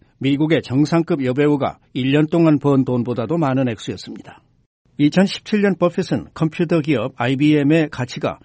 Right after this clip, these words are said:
육 년 전과 같지 않다며 갖고 있던 주식을 대폭 매각한다고 발표했습니다. 그와는 반대로 다른 컴퓨터 기업 애플의 주식을 더욱 많이 사들였습니다. 또 그는 은행인 뱅크 오브 아메리카의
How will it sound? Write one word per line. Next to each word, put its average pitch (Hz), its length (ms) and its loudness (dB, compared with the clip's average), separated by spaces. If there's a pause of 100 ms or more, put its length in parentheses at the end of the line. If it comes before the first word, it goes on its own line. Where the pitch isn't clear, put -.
(220)
육 127 120 0
년 160 240 6
전과 156 340 0
같지 127 300 -6
않다며 110 440 -4 (240)
갖고 139 320 -2
있던 180 200 2
주식을 147 420 -6 (160)
대폭 131 460 -6
매각한다고 135 580 -2
발표했습니다. - 760 -6 (840)
그와는 147 340 4
반대로 156 440 0 (200)
다른 151 320 0
컴퓨터 160 460 -2
기업 135 260 -4 (220)
애플의 151 420 -2
주식을 131 460 -6
더욱 131 260 -4
많이 120 300 0
사들였습니다. 139 720 -6 (1000)
또 151 160 2
그는 - 300 2 (220)
은행인 143 520 2
뱅크 139 320 0
오브 160 160 2
아메리카의 131 640 -4